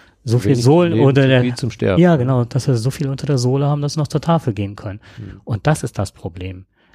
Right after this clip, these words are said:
Speaker 1: Dass wenn auch Asylbewerber kommen, dass die immer in die gleichen Ghettos gesperrt werden. Dass da keine Entwicklung, dass auch viele Leute, die, wenn hier in unserer Straße, in unserem Wohngebiet Asylbewerber wären,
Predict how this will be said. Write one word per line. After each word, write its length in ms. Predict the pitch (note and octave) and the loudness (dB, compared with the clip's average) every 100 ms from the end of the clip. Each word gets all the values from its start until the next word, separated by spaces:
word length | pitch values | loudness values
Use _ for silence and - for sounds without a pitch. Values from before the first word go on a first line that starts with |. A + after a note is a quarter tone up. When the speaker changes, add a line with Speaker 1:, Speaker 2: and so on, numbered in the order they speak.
| - | -2
Speaker 1:
Dass 240 | A#2+ - | -2 0
wenn 320 | A#2+ C3 C3+ | -2 -2 -6
auch 240 | A#2+ A2 - | -6 -6 -2
Asylbewerber 680 | B2+ A2+ F#3 D#3 A2 G#2 G2+ | -2 0 2 2 2 0 -2
kommen, 280 | - G#2+ G2+ | -6 -6 -6
dass 140 | A2+ | -4
die 100 | D3+ | -4
immer 340 | A#2+ D#3 E3 | -2 -2 -2
in 180 | F3+ B2+ | -6 -8
die 120 | B2 | -8
gleichen 360 | A2+ B2+ D3 C3+ | -4 -2 -2 0
Ghettos 360 | D3+ - D3 - | 0 0 -2 -2
gesperrt 480 | G#2 - G#2 - | -6 -4 -4 -4
werden. 340 | G#2 F#2+ G2 G#2+ _ _ _ _ _ _ _ _ - | -10 -10 -10 -18 _ _ _ _ _ _ _ _ -4
Dass 160 | B2 | 0
da 80 | C3+ | 0
keine 260 | - C#3+ C#3+ | 0 0 0
Entwicklung, 460 | A2+ F3+ - A2+ | 0 -2 -2 0
dass 200 | A#2 A#2 | 0 -2
auch 80 | A#2 | -6
viele 260 | - D#3+ E3 | -6 -2 0
Leute, 360 | B2 C#3 - | 0 -2 -4
die, 240 | B2+ B2+ C3 - _ | -8 -8 -10 -16 _
wenn 160 | - C#3 | -2 -2
hier 320 | B2 G3+ E3+ | 0 2 2
in 100 | A2+ | 0
unserer 340 | B2 E3 E3 D3 | -4 -4 -4 -8
Straße, 400 | - C3 B2 B2 | -2 0 0 -2
in 60 | |
unserem 280 | C#3+ D3+ D3+ | -4 -2 -2
Wohngebiet 540 | B2+ A#2+ G#2 F#2 F#2 | -2 -4 -6 -10 -10
Asylbewerber 720 | C3+ A#2+ D#3 B2 G#2 G#2 G2+ | -6 -2 0 0 0 -2 -4
wären, 200 | F#2+ F#2+ | -4 -6